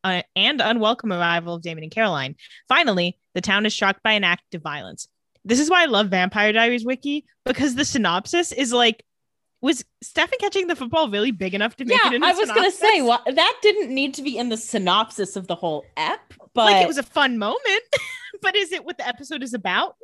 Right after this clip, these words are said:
Speaker 1: No.
Speaker 2: So that's pretty funny. I, I like that.
Speaker 1: Yeah, that's why I like reading those.
Speaker 2: Well,
Speaker 1: Um,
Speaker 2: it adds that, but it is very vague about the act of violence. <laughs> Like, it's really <laughs> a little roller coaster there.
Speaker 1: Exactly. So we don't have any special guest stars in this episode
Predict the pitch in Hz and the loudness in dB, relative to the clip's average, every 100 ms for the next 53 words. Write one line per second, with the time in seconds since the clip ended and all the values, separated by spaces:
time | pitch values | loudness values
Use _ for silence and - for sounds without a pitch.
0 | 554 523 - 277 _ _ _ _ - 233 | -4 -2 -4 -8 _ _ _ _ -4 2
1 | 240 240 220 156 147 143 151 175 170 190 | 2 0 -4 -6 -6 -8 -2 0 0 0
2 | 208 214 147 139 - _ _ _ - 220 | -2 -2 -6 -6 -10 _ _ _ -8 -4
3 | 240 294 285 240 220 196 190 160 - - | -2 -2 -2 -2 -4 -8 -8 -12 -16 -18
4 | - - 208 202 220 302 269 226 247 220 | -10 2 4 4 4 2 2 2 2 2
5 | 190 202 196 190 202 190 202 208 190 175 | 0 0 0 0 -2 0 2 2 2 2
6 | 175 165 170 156 160 160 - 160 170 - | 2 2 0 0 0 -2 -2 -2 -2 -6
7 | 143 143 143 143 - 196 - 233 - 262 | -6 -4 -4 -4 -8 -10 -8 -8 -2 -2
8 | 302 - 269 247 196 - - _ _ 277 | -2 -2 2 2 2 -2 -6 _ _ -8
9 | 277 285 262 254 208 196 202 185 185 170 | 0 2 4 4 2 2 0 0 -2 -6
10 | 175 - 160 160 165 277 226 226 226 - | -6 -10 -8 -4 -2 -2 2 2 2 -2
11 | 165 165 202 _ _ _ _ _ - 262 | -10 -10 -14 _ _ _ _ _ -4 2
12 | 233 226 226 _ 233 262 403 440 415 - | 4 4 2 _ -2 0 -2 -2 -2 0
13 | 220 220 220 214 196 196 175 156 - - | 2 0 0 -4 -4 -6 -2 -4 -4 -6
14 | 214 208 214 240 240 262 254 269 294 294 | -2 -2 -4 -8 -6 -8 -8 -6 -4 -4
15 | 302 | -6